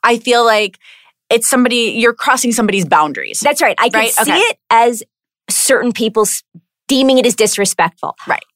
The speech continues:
Speaker 2: I wouldn't. I mean, gosh, when I thought, like, the sexual innuendo, hello, every other thing that comes out of my
Speaker 1: <laughs>
Speaker 2: mouth is, like, some type of sexual innuendo.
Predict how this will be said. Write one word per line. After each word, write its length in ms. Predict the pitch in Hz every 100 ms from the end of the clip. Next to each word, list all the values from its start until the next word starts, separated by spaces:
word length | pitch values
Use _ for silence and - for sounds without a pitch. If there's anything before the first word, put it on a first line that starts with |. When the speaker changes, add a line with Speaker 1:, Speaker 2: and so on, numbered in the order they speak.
| _
Speaker 2:
I 240 | 226 226 311
wouldn't. 520 | 339 415 508 523 - _ _ _
I 100 | 233
mean, 200 | 240 226
gosh, 360 | 220 226 165 -
when 120 | 196
I 100 | 190
thought, 200 | 208 202 -
like, 180 | 185
the 80 | -
sexual 420 | - 208 175 -
innuendo, 560 | 208 185 147 147 151 220
hello, 500 | 240 214 214 269 302 220
every 220 | 269 311
other 160 | 302 349
thing 160 | 339 339
that 100 | -
comes 200 | 370 330
out 180 | 302
of 60 | 339
my 160 | 294 294
Speaker 1:
<laughs> 80 |
Speaker 2:
mouth 460 | 294 349 508 571 494 _ -
is, 160 | - 302
like, 280 | 285 269 -
some 180 | 269
type 160 | 277 254
of 60 | 262
sexual 440 | - 277 - 277
innuendo. 500 | 254 240 240 311 262